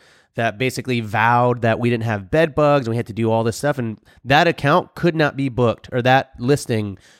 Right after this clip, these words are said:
could not be booked for six weeks. And that was a, a, a property that we had with an investor. So we're over here scrambling, trying to, like,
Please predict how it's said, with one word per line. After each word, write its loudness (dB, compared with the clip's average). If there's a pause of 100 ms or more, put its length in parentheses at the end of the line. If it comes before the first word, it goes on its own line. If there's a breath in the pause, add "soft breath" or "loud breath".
(120)
could 2
not 0
be -2
booked -2
for -8
six -6
weeks. -8 (300 soft breath)
And -6
that 4
was 4
a, 2
a, 0
a -6
property 0
that 2
we 0
had 2
with -4
an -4
investor. -2
So -2
we're 2
over 2
here -2
scrambling, -2
trying -6
to, -4
like, -4